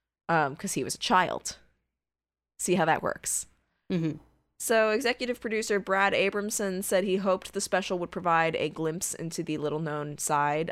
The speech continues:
Speaker 1: of a devoted mother, wife, and community member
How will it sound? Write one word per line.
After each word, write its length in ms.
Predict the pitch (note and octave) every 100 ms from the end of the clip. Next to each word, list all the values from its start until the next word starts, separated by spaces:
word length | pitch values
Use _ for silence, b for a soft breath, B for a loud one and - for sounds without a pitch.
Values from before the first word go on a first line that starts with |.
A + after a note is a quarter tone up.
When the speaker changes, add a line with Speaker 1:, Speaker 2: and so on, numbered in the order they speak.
| -
Speaker 1:
of 340 | D#3 C#3+ C#3+ - _ -
a 100 | D#3+
devoted 560 | D3 D3+ E3+ F#3+ G3 F3+
mother, 460 | D#3 D#3+ - - - _ _ _ _ _
wife, 500 | D#3+ D#3+ E3 F#3 - - _
and 200 | E3+ D#3
community 500 | - D3 D3+ D3 G#2
member 440 | - - - -